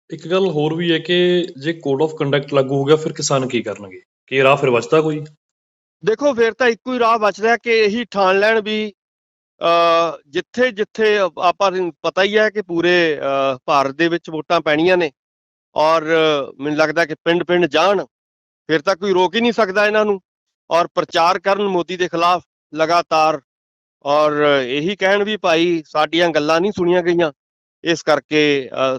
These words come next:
Speaker 2: ਤੁਸੀਂ ਜਿਹੜਾ ਹੈਗਾ, ਕਿਉਂਕਿ ਪ੍ਰਚਾਰ ਕਰਨ ਦਾ ਸਭ ਨੂੰ ਹੱਕ ਹੈ, ਲੋਕਤੰਤਰ ਹੈ ਔਰ ਜੇਕਰ ਜਾਣਬੁੱਝ ਕੇ ਇਹਨੂੰ, ਇਸ ਮਸਲੇ ਨੂੰ ਲਟਕਾਇਆ ਜਾਂਦਾ ਹੈ ਵੋਟਾਂ ਤੱਕ, ਤਾਂ ਫਿਰ ਤਾਂ ਬਹੁਤ ਅੱਛੀ ਗੱਲ ਹੈ ਔਰ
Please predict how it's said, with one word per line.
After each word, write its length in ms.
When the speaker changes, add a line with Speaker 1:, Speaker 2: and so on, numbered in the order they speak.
Speaker 2:
ਤੁਸੀਂ 320
ਜਿਹੜਾ 200
ਹੈਗਾ, 240
ਕਿਉਂਕਿ 240
ਪ੍ਰਚਾਰ 460
ਕਰਨ 280
ਦਾ 100
ਸਭ 200
ਨੂੰ 200
ਹੱਕ 180
ਹੈ, 120
ਲੋਕਤੰਤਰ 580
ਹੈ 160
ਔਰ 280
ਜੇਕਰ 600
ਜਾਣਬੁੱਝ 520
ਕੇ 360
ਇਹਨੂੰ, 360
ਇਸ 260
ਮਸਲੇ 340
ਨੂੰ 200
ਲਟਕਾਇਆ 480
ਜਾਂਦਾ 320
ਹੈ 140
ਵੋਟਾਂ 320
ਤੱਕ, 320
ਤਾਂ 180
ਫਿਰ 180
ਤਾਂ 200
ਬਹੁਤ 280
ਅੱਛੀ 260
ਗੱਲ 200
ਹੈ 160
ਔਰ 260